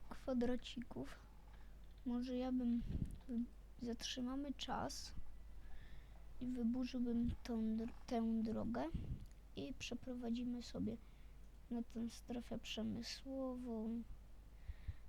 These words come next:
a taką drogę z pasem środkowym jakimś. Równe to jest w ogóle?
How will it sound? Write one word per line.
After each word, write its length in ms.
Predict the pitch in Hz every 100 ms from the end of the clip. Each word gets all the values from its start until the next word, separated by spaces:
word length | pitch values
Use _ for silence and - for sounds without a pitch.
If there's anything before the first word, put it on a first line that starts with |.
| - -
a 140 | 254 - - -
taką 500 | 226 233 - 208 220 - - - -
drogę 600 | 240 247 - 185 233 - 240 - - - -
z 280 | - - - 233 - - -
pasem 640 | 247 240 - 214 202 220
środkowym 1000 | 226 - 233 208 - - 240 233 214 202
jakimś. 540 | 190 - - 170 - - - - - - - - - - - - - - - - - - - - - - - - - - - - - - - -
Równe 480 | 226 226 269 285 294
to 200 | - 320
jest 240 | 330 -
w 140 | - 320
ogóle? 380 | 311 320 330